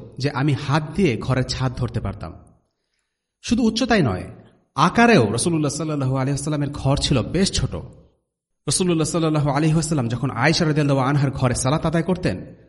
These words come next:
তখন ঘর ছোট হওয়ার কারণে সিজদা দেওয়ার সময় আয়েশা রাদিয়াল্লাহু আনহার পায়ে টোকা দিতেন, যাতে তিনি পা সরিয়ে নেন এবং তিনি সিজদা দিতে পারেন।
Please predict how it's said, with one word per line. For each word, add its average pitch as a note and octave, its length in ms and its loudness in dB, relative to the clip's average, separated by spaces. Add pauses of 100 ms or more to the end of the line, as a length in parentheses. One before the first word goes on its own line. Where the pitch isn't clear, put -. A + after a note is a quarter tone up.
(300)
তখন D#3 320 2
ঘর D#3+ 320 2
ছোট - 280 -2
হওয়ার E3+ 280 2
কারণে D3+ 440 2 (440)
সিজদা - 460 2
দেওয়ার F3+ 180 4
সময় D3 400 0 (240)
আয়েশা D#3 340 0
রাদিয়াল্লাহু C3+ 360 0
আনহার A#2+ 800 -6
পায়ে B2+ 300 0
টোকা C#3 200 -2
দিতেন, G#2+ 280 -6 (440)
যাতে A#2+ 240 -2
তিনি A#2+ 200 -2
পা A2 240 -4
সরিয়ে C#3+ 400 2
নেন E3 240 2 (320)
এবং G#2 260 -8
তিনি G2+ 160 -6
সিজদা B2 360 -4
দিতে G#2 180 -10
পারেন। E2+ 240 -8